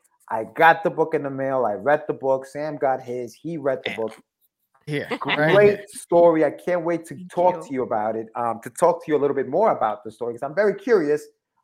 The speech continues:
Speaker 1: about what's going on. But I don't want, I, I, let me ask you, k-, spoilers. Are we spoiling anything for people, or should we not? Should we wait? What would you, I'll let you decide, 'cause I have questions.
Speaker 3: We, we can talk about everything that happens in issue number one,
Speaker 1: Okay.
Speaker 3: because it's, it's
Speaker 2: There
Speaker 3: out.
Speaker 2: you go.
Speaker 3: People have read it.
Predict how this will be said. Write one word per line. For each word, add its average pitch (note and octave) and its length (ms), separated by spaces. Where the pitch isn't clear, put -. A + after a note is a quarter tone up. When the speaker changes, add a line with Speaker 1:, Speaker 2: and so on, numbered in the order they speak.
Speaker 1:
about D#3 360
what's D3 120
going E3+ 140
on. F3 80
But F3+ 80
I F#3 80
don't A#3+ 100
want, A#3 200
I, F3+ 80
I, F3+ 180
let G3+ 160
me B3+ 100
ask A#3+ 180
you, A#3+ 80
k-, - 180
spoilers. F3+ 720
Are D3 100
we F#3 140
spoiling A3+ 500
anything B3 400
for A#3+ 100
people, B3+ 540
or F3+ 140
should G3 240
we E3+ 100
not? F#3+ 400
Should D#3 160
we D#3 100
wait? F#3+ 360
What F3 120
would F3 120
you, E3+ 80
I'll F#3 120
let G#3+ 200
you G#3 120
decide, D#3+ 420
'cause - 140
I C#3+ 60
have F3 120
questions. B3 320
Speaker 3:
We, - 160
we C#4+ 180
can F#4 160
talk C#4 300
about A3 400
everything B3 380
that A3 120
happens G#3 460
in F#3+ 160
issue F#3+ 320
number E3+ 240
one, D3 460
Speaker 1:
Okay. - 100
Speaker 3:
because A3+ 260
it's, - 400
it's C#4+ 220
Speaker 2:
There C4 220
Speaker 3:
out. C4 100
Speaker 2:
you A#3 60
go. A#3 180
Speaker 3:
People A#3+ 180
have A3 160
read G#3+ 220
it. G#3 240